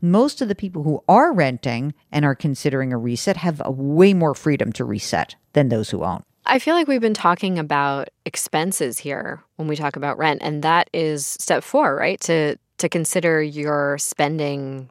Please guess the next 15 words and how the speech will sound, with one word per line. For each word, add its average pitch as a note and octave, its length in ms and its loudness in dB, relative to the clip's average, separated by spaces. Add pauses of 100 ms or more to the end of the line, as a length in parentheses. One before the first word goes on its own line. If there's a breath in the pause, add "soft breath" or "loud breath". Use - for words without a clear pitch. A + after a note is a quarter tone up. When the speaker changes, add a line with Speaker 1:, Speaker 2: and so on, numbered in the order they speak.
Speaker 2:
habits - 600 -4
and C#3 120 -8
what D#3+ 140 -2
you E3+ 80 0
have D#3+ 300 2
to C3 100 -4
spend. - 500 -6 (640 soft breath)
Speaker 1:
Yeah, D#3 340 2
this G#3 580 0 (120)
is F3+ 180 0
one F3 220 0
of E3+ 100 0
those D3+ 220 0
strange F3 600 -2
steps - 560 -2